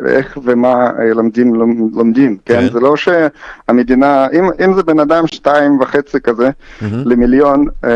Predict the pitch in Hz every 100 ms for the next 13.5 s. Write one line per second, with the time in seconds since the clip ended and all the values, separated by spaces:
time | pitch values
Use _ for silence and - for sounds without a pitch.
0 | 117 117 117 113 113 - - - - 120
1 | - 151 147 139 135 127 127 135 135 139
2 | 151 135 135 127 - 143 143 _ - 104
3 | 113 120 - 113 113 117 123 120 127 135
4 | 139 123 127 - - 117 - - - -
5 | - - - 127 139 - 123 123 123 120
6 | 127 - 107 101 98 - - - 113 110
7 | 90 117 139 185 196 - 226 185 170 170
8 | - 139 - 170 175 151 127 123 123 123
9 | 147 170 165 147 - 139 131 131 131 113
10 | - - - - _ - 113 117 147 175
11 | - 151 135 135 - 160 156 131 123 117
12 | 113 113 110 110 113 135 135 123 113 104
13 | 123 123 - 110